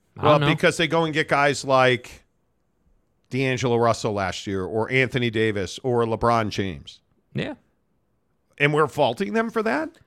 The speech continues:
Speaker 1: I'm not faulting them for it. I'm saying that
Speaker 2: No,
Speaker 1: that
Speaker 2: you're, you're calling them front runners.
Speaker 1: Yeah. I, I think that they are organizations that,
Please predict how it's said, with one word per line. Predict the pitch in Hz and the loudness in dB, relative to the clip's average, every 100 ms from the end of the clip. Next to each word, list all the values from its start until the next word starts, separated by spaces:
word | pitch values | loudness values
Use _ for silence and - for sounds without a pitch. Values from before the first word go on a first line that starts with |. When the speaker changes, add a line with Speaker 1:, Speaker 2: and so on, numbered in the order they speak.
| _ - | _ -6
Speaker 1:
I'm | 196 349 | -6 -6
not | 339 | -12
faulting | - 180 233 - 262 | -14 -16 -14 -12 -8
them | 185 | -8
for | - 127 104 | -8 -10 -10
it. | - | -10
I'm | 147 185 | -6 -6
saying | 214 233 220 220 | -6 -8 -8 -6
that | 208 170 - _ _ _ | -6 -8 -10 _ _ _
Speaker 2:
No, | - 247 | 2 4
Speaker 1:
that | 196 | 6
Speaker 2:
you're, | 214 | 6
you're | 185 214 208 | 6 4 2
calling | - 196 214 214 | 2 4 4 0
them | 196 190 | -2 -2
front | 214 285 | -2 -2
runners. | 110 76 - - - - | -4 -6 -10 -20 -20 -8
Speaker 1:
Yeah. | 180 247 - - _ | -4 -2 -4 -8 _
I, | 131 143 143 | -2 -2 -2
I | 135 143 | -2 -2
think | - 165 156 | -2 -4 -2
that | 151 139 | -4 -2
they | 143 151 | -2 0
are | 156 151 | 0 0
organizations | 131 151 156 160 139 143 151 - 196 202 - - | 0 -2 0 -2 -2 -2 -4 -4 -4 -6 -8 -8
that, | 139 135 123 | -4 -4 -6